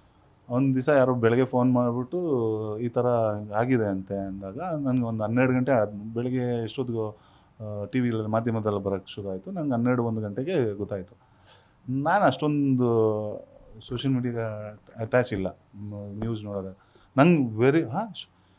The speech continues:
ಈ ಥರ ಕೊಲೆ ಪ್ರಕರಣ ಅಂದಾಗ ನನಗೂ ಶಾಕು, ಈ ಮಟ್ಟಕ್ಕೆ ಹೋಗಿದ್ಯಾ ಇದು ಅಂತ. ಅದಾದ್ಮೇಲೆ ಈ ವಿಷಯ ಎಲ್ಲ ತಿಳ್ಕೊಂಡಾಗ, ಮನುಷ್ಯನ್ನ ಸಾಯಿಸಿರೋ ರೀತಿ ಅದು ಇದು ಎಲ್ಲ ನೋಡಿದಾಗ,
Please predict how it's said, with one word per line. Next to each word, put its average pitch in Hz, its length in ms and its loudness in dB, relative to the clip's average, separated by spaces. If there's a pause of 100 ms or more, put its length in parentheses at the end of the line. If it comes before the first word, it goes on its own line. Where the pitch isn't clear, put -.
(160)
ಈ 190 60 2
ಥರ 165 200 4
ಕೊಲೆ 170 460 10
ಪ್ರಕರಣ 196 420 6
ಅಂದಾಗ 170 300 6
ನನಗೂ 147 300 4
ಶಾಕು, 98 400 -4 (720)
ಈ 165 120 4
ಮಟ್ಟಕ್ಕೆ 190 480 6
ಹೋಗಿದ್ಯಾ 147 400 10
ಇದು 113 280 4
ಅಂತ. 95 180 -6 (1300)
ಅದಾದ್ಮೇಲೆ 175 640 8
ಈ 143 40 4
ವಿಷಯ 131 280 2
ಎಲ್ಲ 160 240 10
ತಿಳ್ಕೊಂಡಾಗ, 127 800 2
ಮನುಷ್ಯನ್ನ 113 760 0
ಸಾಯಿಸಿರೋ 110 540 -2
ರೀತಿ 113 480 -4
ಅದು 107 340 -6
ಇದು 107 220 -6
ಎಲ್ಲ 104 120 -8 (120)
ನೋಡಿದಾಗ, 104 380 -6